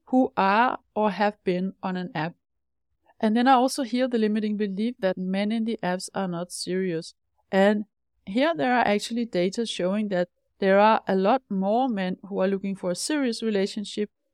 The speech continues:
than those who are just looking for a casual fling in the apps.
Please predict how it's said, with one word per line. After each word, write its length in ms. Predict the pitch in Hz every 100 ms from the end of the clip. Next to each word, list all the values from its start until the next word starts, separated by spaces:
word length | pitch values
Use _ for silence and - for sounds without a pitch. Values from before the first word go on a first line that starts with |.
| -
than 240 | 208 208
those 300 | 196 202 226
who 120 | 262
are 80 | 233
just 260 | 214 185 185
looking 260 | 180 196
for 180 | 208 202
a 120 | - 185
casual 440 | 190 175 - 190
fling 360 | - 214 240 - _
in 160 | 208 190
the 120 | -
apps. 380 | 156 147 -